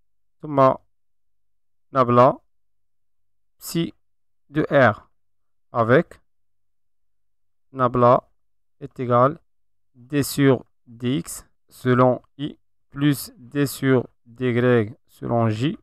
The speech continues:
plus D sur D Z selon K. L'opérateur en position, il s'appelle opérateur moment.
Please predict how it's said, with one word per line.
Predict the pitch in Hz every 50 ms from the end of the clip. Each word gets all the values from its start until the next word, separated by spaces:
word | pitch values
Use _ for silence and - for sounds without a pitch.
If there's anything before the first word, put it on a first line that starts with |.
| _ _ _ _
plus | - 147 147 139 - - 294
D | 208 131 120 123 135 135 131
sur | - - - - 139 135 131 123 - - _ _ _
D | - 117 117 123 123 120
Z | 113 110 127 143 160 156 - _ _ _ _ _ _ _ _ _ _ _
selon | _ _ - 135 120 127 131 139 - - _ _ _ _ _ _ _ _ _ _ _ _ _ _ _ _ _
K. | - 139 - - _ _ _ _ _ _ _ _ _ _ _ _ _ _ _ _ _ _ _ _ _ _ _ _ _ _ _ _ _ _ _ _ _ _ _ _ _ _
L'opérateur | 131 131 139 156 - - 151 139 139 - - 143 127
en | 127 131
position, | 123 - 139 123 - - 143 143
il | 139
s'appelle | - - 127 - - 131 123 - 196 220
opérateur | 170 117 - 131 127 123 123 117 - 131 127 127 123 120 107 - - - _ _ _ _
moment. | 117 113 117 113 117 127 147 185 277